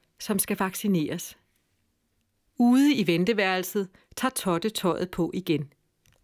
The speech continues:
Mor hjælper ham. Da Totte kommer hjem, får han vældig travlt, for Bamse er jo ikke blevet vaccineret mod farlige sygdomme.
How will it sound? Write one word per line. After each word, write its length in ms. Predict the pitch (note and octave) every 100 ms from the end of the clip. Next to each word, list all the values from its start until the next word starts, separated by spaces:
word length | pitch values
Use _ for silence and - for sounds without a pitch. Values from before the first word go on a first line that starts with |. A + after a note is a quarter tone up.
| _ -
Mor 300 | G3+ G#3+ B3 _ _ E3
hjælper 300 | D#3 - E3+
ham. 240 | E3 E3 _ _ _ _ _ _ _ _ _ _ _ _ _ _ _ _ _ _ _ _ _ _ _
Da 100 | F#3+
Totte 460 | F3+ - G3 G3+ C#4
kommer 280 | C#4 C#4 C#4
hjem, 320 | G#3 G3 - _
får 200 | - A3+
han 320 | G#3+ A3 D#3+
vældig 520 | F#3+ G3 F#3+ - G#3
travlt, 560 | - - C#3+ - - - _ - - -
for 140 | A#3+
Bamse 460 | A#3+ E3+ F3+ F3+ C#4
er 120 | A#3
jo 160 | A#3 -
ikke 280 | B3 D4 F4+
blevet 220 | B3 G#3
vaccineret 640 | F3+ F3 - F#3 F3 E3+ E3+
mod 180 | D#3 -
farlige 480 | F#3 D3+ D3+ E3+
sygdomme. 640 | E3+ - E3 E3 E3+ E3